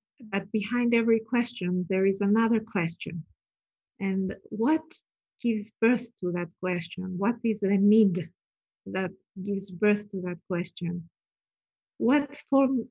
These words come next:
makes the conscious formulate it or put it in that language?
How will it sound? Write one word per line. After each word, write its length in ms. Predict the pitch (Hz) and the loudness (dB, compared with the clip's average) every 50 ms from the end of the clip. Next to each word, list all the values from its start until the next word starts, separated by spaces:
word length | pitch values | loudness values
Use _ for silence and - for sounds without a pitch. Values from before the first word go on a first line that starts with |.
| _ _ - | _ _ -6
makes 500 | 214 208 214 220 233 240 233 - - - | -2 2 4 4 4 4 0 -4 -8 -4
the 120 | - 190 | -2 -2
conscious 760 | 196 190 - - 233 233 233 220 - - - 180 165 165 - _ - | -2 -2 -4 0 2 2 2 0 -2 0 0 0 -2 -2 -6 _ 0
formulate 800 | 233 240 226 214 202 208 196 185 190 185 185 175 165 160 165 - _ _ _ _ _ _ _ _ _ _ _ _ _ - | 4 4 4 4 4 2 2 2 2 2 2 2 2 2 0 -4 _ _ _ _ _ _ _ _ _ _ _ _ _ -2
it 280 | - 196 185 175 185 - - _ _ _ _ - | 0 0 0 0 -2 -8 -20 _ _ _ _ -4
or 160 | 190 196 196 196 - - | -2 -2 -2 -2 -4 -2
put 160 | - 233 214 | 0 0 2
it 140 | 226 208 214 | 2 0 0
in 140 | 202 196 196 | 0 2 2
that 220 | 196 190 190 190 | 2 2 0 0
language? 760 | - 202 196 196 214 208 196 190 180 170 165 165 - - - _ | -2 0 4 4 4 4 4 2 2 0 0 -2 -6 -12 -18 _